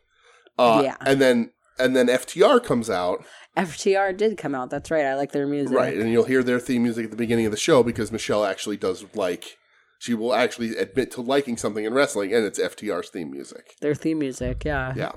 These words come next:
Speaker 2: It makes me
Speaker 1: And
Speaker 2: feel
Speaker 1: I, and
Speaker 2: like
Speaker 1: I, and
Speaker 2: I'm,
Speaker 1: I,
Speaker 2: I'm driving Kit and Knight Rider.
Speaker 1: and I explained to you that F T R,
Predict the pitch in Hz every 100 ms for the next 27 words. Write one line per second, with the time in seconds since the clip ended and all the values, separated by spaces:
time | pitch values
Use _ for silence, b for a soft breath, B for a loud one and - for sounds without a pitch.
0 | - 147 156 151 139 147 151 170 175 151
1 | 175 175 127 - 156 175 147 - - 139
2 | 143 143 135 139 139 - - 147 - 131
3 | 135 143 123 123 123 151 170 170 - 151
4 | 131 123 123 117 117 101 113 - 117 107
5 | 104 104 104